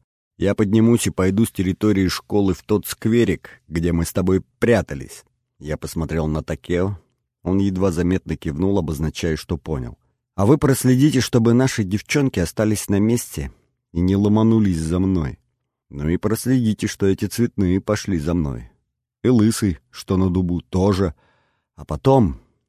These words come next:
Что делать парням потом, я пока не придумал.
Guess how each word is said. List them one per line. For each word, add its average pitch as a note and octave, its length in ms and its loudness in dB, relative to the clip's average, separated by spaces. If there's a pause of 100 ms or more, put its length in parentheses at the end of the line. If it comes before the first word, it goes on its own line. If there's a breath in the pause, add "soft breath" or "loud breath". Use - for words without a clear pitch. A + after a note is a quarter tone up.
(400)
Что - 260 -6
делать G#2+ 320 -2
парням F2+ 400 -2
потом, F#2+ 400 -2
я D#2 240 -2
пока F2 320 -4
не F#2 140 0
придумал. D#2 720 -2